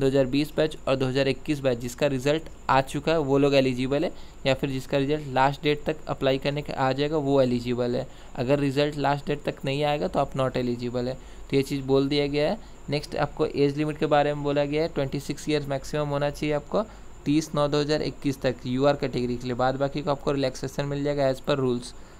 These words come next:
अब अप्लाई करने के लिए पूरा प्रोसेस क्या है, तो सबसे पहले अगर आप डिप्लोमा या फिर बीटेक है, तो आपको एमएचआरडी नेट्स डॉट जी ओ वी डॉट इन पे आपको रजिस्टर कर लेना होगा। रजिस्टर करने का सिंपल सा प्रोसेस, आपको नॉर्मल डिटेल्स मांगा जाएगा, वो मैं आपको ऑफिशियल वेबसाइट पर भी ले जाऊँगा, तो दिखा दूँगा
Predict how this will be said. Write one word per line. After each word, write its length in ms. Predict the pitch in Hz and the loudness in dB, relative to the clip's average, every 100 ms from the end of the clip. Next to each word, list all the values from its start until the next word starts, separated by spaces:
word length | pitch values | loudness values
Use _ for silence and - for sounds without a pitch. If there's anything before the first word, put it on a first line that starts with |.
| - - | -14 0
अब 140 | 139 | 4
अप्लाई 300 | 139 - 135 | 4 4 0
करने 260 | 143 156 156 | 2 0 0
के 80 | 160 | -2
लिए 60 | |
पूरा 180 | 156 156 | 0 0
प्रोसेस 400 | 151 147 156 151 - | 0 -2 -4 -4 0
क्या 120 | 156 | 2
है, 80 | 156 | 2
तो 100 | 147 | -2
सबसे 300 | 143 - 147 | -8 -4 -4
पहले 240 | 151 147 | -2 -2
अगर 220 | 147 151 | 0 2
आप 120 | 151 - - - - | 0 -2 -16 -16 -4
डिप्लोमा 400 | 135 135 139 147 | -4 -2 -2 0
या 160 | 151 151 | 0 0
फिर 160 | 156 139 | -2 -2
बीटेक 340 | 135 139 147 | -2 -4 -4
है, 100 | 190 | -4
तो 140 | - | -2
आपको 240 | 151 - 180 - | -4 -4 -8 -6
एमएचआरडी 560 | 135 147 - 151 151 147 | -4 -4 -2 -2 -2 -4
नेट्स 400 | 135 139 151 - | -2 -2 -4 -4
डॉट 180 | 147 143 | -2 0
जी 180 | 131 139 | -2 -2
ओ 80 | 143 | 0
वी 140 | 147 | 0
डॉट 200 | 143 139 | 0 0
इन 120 | 147 | -4
पे 180 | 143 151 | -2 -2
आपको 280 | - - 156 | -2 -4 0
रजिस्टर 380 | 139 131 - 147 | 0 0 -4 -4
कर 180 | - 147 | -2 -2
लेना 220 | 147 147 | -2 -2
होगा। 220 | 151 220 - - - - - | -2 -4 -6 -14 -16 -14 -2
रजिस्टर 400 | 135 135 - 180 | 2 2 2 2
करने 240 | 170 160 160 | 2 0 0
का 100 | 160 | -2
सिंपल 340 | 156 143 156 | -4 -4 -2
सा 120 | 156 | -2
प्रोसेस, 380 | - 156 151 151 | -2 -2 -2 -2
आपको 220 | 151 - 151 | -2 -2 0
नॉर्मल 360 | 139 139 143 | 0 2 0
डिटेल्स 360 | 143 135 147 147 | 0 -2 -2 -2
मांगा 200 | 143 143 | -2 0
जाएगा, 220 | 143 143 | 0 0
वो 120 | 143 139 | 0 0
मैं 160 | 139 | 0
आपको 220 | 139 - | 0 0
ऑफिशियल 280 | 131 135 147 | -2 -2 -2
वेबसाइट 360 | 139 - 143 135 | -2 -2 -2 0
पर 100 | 143 | -2
भी 100 | 139 | 2
ले 140 | 139 | 2
जाऊँगा, 240 | 139 147 175 | 2 0 0
तो 160 | 156 | 0
दिखा 320 | 135 123 135 131 | 0 0 -2 -2
दूँगा 280 | 139 151 | -2 -2